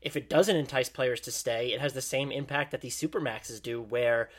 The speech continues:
the teams that give them out could end up being overburdened by these salaries for players who aren't worth them. And i-, it's just, it's such a weird balance to strike.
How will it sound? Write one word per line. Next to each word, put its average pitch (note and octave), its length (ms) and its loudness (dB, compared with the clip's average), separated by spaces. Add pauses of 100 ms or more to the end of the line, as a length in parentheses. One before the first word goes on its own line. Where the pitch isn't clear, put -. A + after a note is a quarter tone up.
(240)
the C#3 80 -2
teams D#3+ 300 2
that D3 200 4
give C#3+ 140 4
them B2+ 160 0
out D#3+ 280 4
could D3 120 -4
end C#3 200 0
up C#3+ 140 6
being C3 300 -2
overburdened B2+ 840 0 (400)
by C3+ 240 6
these C3+ 180 -4
salaries B2+ 720 2 (160)
for D3+ 140 -4
players C#3 400 2
who - 120 -8
aren't B2+ 360 0 (100)
worth B2+ 600 2
them. F2 320 -8 (180)
And C3+ 380 2 (340)
i-, - 140 -2
it's D#3+ 180 0
just, G#3 260 0
it's D3 180 -4
such - 420 4
a A3+ 60 2
weird D3 680 2 (340)
balance C#3 420 4
to B2 100 -6
strike. B2 720 0